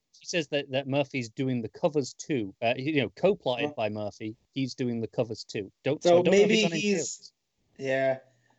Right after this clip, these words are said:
Speaker 2: but it says she's co-plotted by, it's co-plotted by, uh, Murphy.
Speaker 1: Yeah.
Speaker 2: So if they're, if they're writing, but yeah, what else has she worked on?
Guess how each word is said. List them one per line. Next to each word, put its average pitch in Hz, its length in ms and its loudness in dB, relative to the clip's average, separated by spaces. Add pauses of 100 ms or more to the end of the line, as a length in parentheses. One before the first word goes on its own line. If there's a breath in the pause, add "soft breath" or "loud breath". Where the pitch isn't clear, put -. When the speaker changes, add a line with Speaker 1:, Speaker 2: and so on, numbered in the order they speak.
Speaker 2:
but 202 120 6
it 208 100 4
says 254 220 6
she's 233 200 -2
co-plotted 202 560 4
by, 180 100 4
it's 175 380 -2
co-plotted 185 420 4
by, 175 160 2 (300)
uh, 151 480 2
Murphy. 143 500 0 (500)
Speaker 1:
Yeah. 123 200 -2
Speaker 2:
So 143 600 8 (300)
if 147 180 0
they're, 160 260 8
if 160 80 2
they're 170 140 4
writing, 156 420 4
but - 240 4
yeah, 170 280 6 (180)
what 226 160 0
else 294 180 -4
has 277 80 -6
she 233 140 -2
worked 240 320 -8
on? - 300 -8